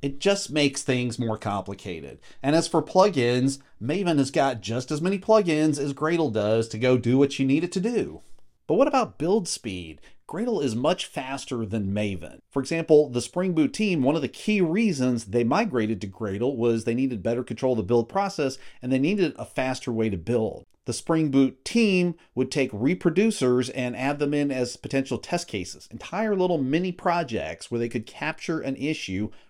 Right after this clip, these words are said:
resolve it in Spring Boot, and then run this little app with its test cases. And by using Gradle, they're able to significantly speed up the build process. Gradle has a smart incremental build feature that only rebuilds the necessary parts.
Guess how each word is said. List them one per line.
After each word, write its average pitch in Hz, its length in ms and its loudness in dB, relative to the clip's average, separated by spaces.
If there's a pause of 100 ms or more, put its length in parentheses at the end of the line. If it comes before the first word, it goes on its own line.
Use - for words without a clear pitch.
resolve 156 420 4
it 165 80 0
in 139 80 -2
Spring 147 320 -2
Boot, 139 260 4 (220)
and 127 180 0
then 123 240 2
run 156 300 2
this 165 200 -2
little 151 240 4
app 131 440 -6 (340)
with 120 180 -2
its - 140 -4
test - 280 -4
cases. - 600 -12
And 117 160 -4
by 117 80 0
using 135 340 2
Gradle, 170 400 4
they're 120 160 4
able 131 200 0
to 117 180 -6
significantly 113 580 -2
speed 147 420 -2
up 120 140 4
the 107 80 -2
build 131 300 2
process. - 840 -12
Gradle 143 300 0
has 127 160 -2
a 98 40 -6
smart 170 360 -2
incremental 156 580 0
build 226 340 2
feature 131 300 -2
that 131 140 0
only 208 260 0
rebuilds 143 540 4
the 113 80 0
necessary 110 520 -2
parts. - 680 -8